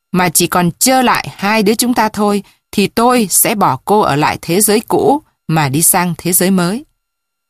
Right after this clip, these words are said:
Eliza mím môi lại. Georgiana trả lời.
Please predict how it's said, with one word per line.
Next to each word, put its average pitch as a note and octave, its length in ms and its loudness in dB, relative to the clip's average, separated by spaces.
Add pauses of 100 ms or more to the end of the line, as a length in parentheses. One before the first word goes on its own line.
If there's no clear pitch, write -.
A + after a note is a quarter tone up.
(120)
Eliza E3 580 0 (180)
mím E3 340 0
môi A3+ 180 4
lại. D#3+ 220 -2 (680)
Georgiana D#3 680 0 (160)
trả C#3 220 -2
lời. C#3 260 -4